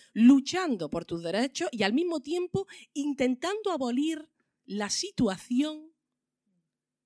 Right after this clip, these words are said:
que hace necesario que tú seas una sindicalista. Es decir, hay que ser, hay que ser reformista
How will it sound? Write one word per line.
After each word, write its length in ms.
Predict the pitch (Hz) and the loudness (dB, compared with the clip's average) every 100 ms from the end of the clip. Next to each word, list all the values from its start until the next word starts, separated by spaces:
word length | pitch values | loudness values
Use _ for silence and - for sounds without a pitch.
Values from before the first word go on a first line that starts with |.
| _ _ - | _ _ 0
que 120 | 269 | 2
hace 200 | 359 392 | 2 0
necesario 540 | 349 285 269 359 349 | 0 0 0 0 -2
que 100 | 247 | -2
tú 120 | 226 277 | -2 -2
seas 180 | 294 | -2
una 140 | 330 294 | -4 -4
sindicalista. 760 | 233 196 180 220 247 - - _ _ _ _ _ _ _ _ _ - | -6 -6 0 2 2 -2 -20 _ _ _ _ _ _ _ _ _ -10
Es 100 | 208 | -10
decir, 360 | 190 147 - _ _ _ _ _ _ _ _ _ _ | -6 -8 -8 _ _ _ _ _ _ _ _ _ _
hay 120 | 269 | -6
que 140 | 294 330 | -2 -2
ser, 360 | 320 311 320 _ _ _ _ _ _ _ - | -2 -4 -6 _ _ _ _ _ _ _ -6
hay 120 | 277 | -4
que 120 | 285 311 | -2 -4
ser 280 | 302 - - | -4 -4 -2
reformista 1040 | 226 254 262 269 311 427 - - 285 | 2 2 4 2 4 2 -2 -12 -12